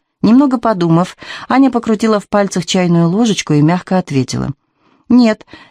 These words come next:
я не считаю, что Шекспир устарел. Он бессмертен. Но, видите ли, Лиля, Шекспира лучше читать в подлиннике. Все переводы, которые я знаю, очень несовершенны.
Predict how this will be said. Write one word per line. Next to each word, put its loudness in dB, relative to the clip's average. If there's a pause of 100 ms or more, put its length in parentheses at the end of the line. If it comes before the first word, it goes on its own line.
я 2
не 4
считаю, -2
что -8
Шекспир -4
устарел. -4 (180)
Он 0
бессмертен. -2 (360)
Но, 2 (100)
видите 0
ли, 2
Лиля, 0 (460)
Шекспира 0
лучше -2
читать -4
в -20
подлиннике. 0 (440)
Все -2
переводы, 2
которые -2
я 0
знаю, 0
очень 0
несовершенны. 0